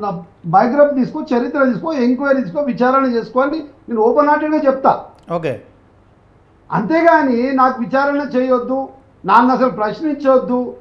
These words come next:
Speaker 1: ఇది ఒక dictatorship లాగా, monopoly లాగా, "తెలంగాణ నాది, ఆ, నాలుగు కోట్ల ప్రజలకు నేను ప్రతినిధి", ఎవరైనా ప్ర-, ప్ర-, ప్రజాస్వామ్యం ఎవరికి ఎవరు ప్రతినిధి కాదన్న.
Speaker 2: Hmm.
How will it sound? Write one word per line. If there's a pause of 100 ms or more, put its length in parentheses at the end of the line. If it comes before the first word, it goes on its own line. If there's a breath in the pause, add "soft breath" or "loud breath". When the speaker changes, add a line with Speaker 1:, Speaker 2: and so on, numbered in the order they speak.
(160)
Speaker 1:
ఇది
ఒక
dictatorship
లాగా,
monopoly
లాగా,
"తెలంగాణ
నాది, (260)
ఆ,
నాలుగు
కోట్ల
ప్రజలకు
నేను
ప్రతినిధి",
ఎవరైనా
ప్ర-,
ప్ర-,
ప్రజాస్వామ్యం
ఎవరికి
ఎవరు
ప్రతినిధి
కాదన్న. (220)
Speaker 2:
Hmm.